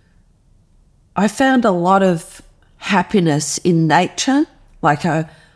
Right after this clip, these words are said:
I would garden, or I'd plant a plant, or I used to pop around the back,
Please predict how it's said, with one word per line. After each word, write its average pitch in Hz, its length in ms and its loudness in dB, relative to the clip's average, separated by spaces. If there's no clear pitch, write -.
I 151 60 -2
would 151 240 0
garden, 156 680 0
or 131 200 -4
I'd 143 280 -6
plant 156 420 -2
a 185 40 -4
plant, 160 680 -2
or 135 320 -4
I 151 60 -4
used 165 280 0
to - 180 -6
pop - 300 -4
around 160 380 0
the 147 80 0
back, - 480 -4